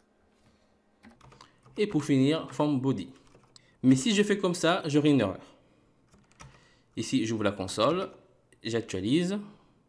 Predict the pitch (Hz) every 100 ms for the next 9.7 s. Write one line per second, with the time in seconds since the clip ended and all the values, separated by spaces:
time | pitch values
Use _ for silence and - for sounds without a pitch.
0 | _ _ - 110 117 117 113 110 - 110
1 | 101 101 117 165 208 - _ _ _ _
2 | - 107 - 107 117 117 202 175 143 131
3 | 165 196 - - - 139 170 151 131 127
4 | 160 151 143 139 139 - 98 - - -
5 | _ _ _ _ _ _ _ _ 139 135
6 | 151 262 180 - 156 143 - 160 233 285
7 | - - 147 143 165 190 147 143 165 175
8 | 180 202 - 170 151 135 135 151 143 123
9 | 147 139 120 113 107 147